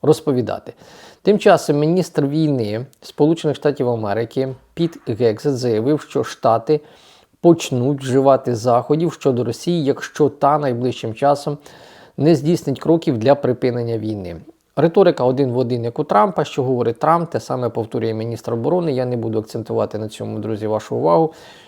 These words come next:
щоб ви розуміли іншої думки, і ви це знаєте, у команді Трампа, окрім думки Трампа, немає і ніхто нічого не може говорити, окрім того, що говорить Дональд Трамп.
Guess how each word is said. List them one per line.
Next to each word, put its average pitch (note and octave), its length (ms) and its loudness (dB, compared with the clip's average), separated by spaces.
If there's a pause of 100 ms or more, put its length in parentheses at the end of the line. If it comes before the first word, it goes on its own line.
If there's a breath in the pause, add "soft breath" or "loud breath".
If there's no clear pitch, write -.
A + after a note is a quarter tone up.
щоб - 220 0
ви C3 100 0
розуміли C3+ 460 2
іншої C#3 560 -2
думки, E3+ 460 0
і C3 160 -2
ви A#2+ 120 -2
це A2+ 140 -8
знаєте, D3 580 -2
у C3 60 -2
команді B2 560 -2
Трампа, C#3 500 0
окрім B2 460 -4
думки A#2 440 -2
Трампа, C#3 460 0
немає B2 440 -2
і - 120 -8
ніхто A#2+ 300 -6
нічого A#2 280 -8
не A2+ 60 -8
може A2 220 -8
говорити, C#3 520 -2 (460 loud breath)
окрім A#2+ 320 0
того, D#3 280 6
що B2 180 -4
говорить A#2+ 440 0
Дональд A#2 360 -4
Трамп. F2 320 -6